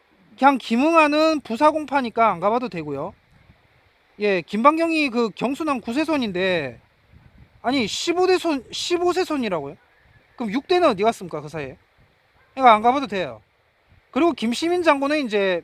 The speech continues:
평소에 들리려고 했다가, 생각해두었다가 드디어 오늘 들렸다. 예, 가 되겠습니다. 예, 김시민은 제약공파죠. 해서 그 다음 시간은 그 남은 그,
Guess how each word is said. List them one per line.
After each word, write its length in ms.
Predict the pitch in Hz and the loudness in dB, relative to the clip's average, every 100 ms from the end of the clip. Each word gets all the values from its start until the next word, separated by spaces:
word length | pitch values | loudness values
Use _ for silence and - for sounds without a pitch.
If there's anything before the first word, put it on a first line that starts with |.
| _ | _
평소에 260 | 247 240 247 | -8 -6 -4
들리려고 380 | 240 254 208 | -4 -2 -4
했다가, 280 | 208 254 220 | -4 -2 -2
생각해두었다가 1000 | 185 247 226 196 175 208 226 202 170 214 208 _ _ | -2 -6 -8 -10 -14 -6 -6 -4 4 4 4 _ _
드디어 180 | - 202 | -6 -4
오늘 200 | 233 262 | -2 -2
들렸다. 680 | 202 214 202 196 190 156 104 _ _ _ _ _ _ _ _ _ | -2 -2 0 4 4 2 -2 _ _ _ _ _ _ _ _ _
예, 120 | 170 | -12
가 160 | 170 214 | 2 2
되겠습니다. 640 | 214 208 - 214 165 123 110 | 2 -4 -8 -6 -4 -4 -8
예, 140 | 180 165 | -10 -8
김시민은 460 | 208 220 311 330 | -8 -6 -4 -4
제약공파죠. 680 | 240 240 294 240 196 143 156 - _ _ _ _ _ _ _ _ _ _ _ _ _ - _ _ _ _ _ _ _ _ _ _ _ _ - | 2 2 2 -6 -8 -10 -16 -20 _ _ _ _ _ _ _ _ _ _ _ _ _ -20 _ _ _ _ _ _ _ _ _ _ _ _ -2
해서 500 | 285 311 302 294 277 | 6 8 10 8 6
그 500 | 247 262 254 247 208 - _ _ _ | 4 4 6 4 0 -8 _ _ _
다음 260 | 220 285 294 | 4 4 4
시간은 680 | - 240 220 262 226 147 113 _ _ | 0 0 0 0 0 -4 -12 _ _
그 80 | - | -12
남은 640 | 165 190 277 277 269 247 202 | 0 2 4 4 0 -4 -8
그, 640 | 190 196 196 196 196 196 | -4 -2 0 0 0 -2